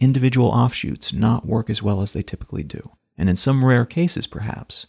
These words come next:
they might even wither a bit, leaving the folks who rely on those branches for entertainment, education, and communication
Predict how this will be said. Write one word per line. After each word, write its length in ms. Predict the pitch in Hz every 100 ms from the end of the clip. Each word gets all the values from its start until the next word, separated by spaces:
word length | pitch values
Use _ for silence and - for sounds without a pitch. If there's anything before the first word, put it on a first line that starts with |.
| _
they 140 | 101
might 280 | 110 123 139
even 380 | 135 131 127 120
wither 240 | 139 113
a 80 | -
bit, 340 | - - - - _ _
leaving 360 | - 104 127 131
the 80 | 120
folks 380 | - 123 - -
who 140 | 117
rely 420 | 104 104 117 120
on 140 | 113 107
those 180 | 104
branches 440 | - 113 110 - -
for 180 | - -
entertainment, 760 | 104 - - 139 131 123 -
education, 640 | 78 - - 123 123 117 107
and 200 | 101 -
communication 840 | 98 95 110 - 160 - -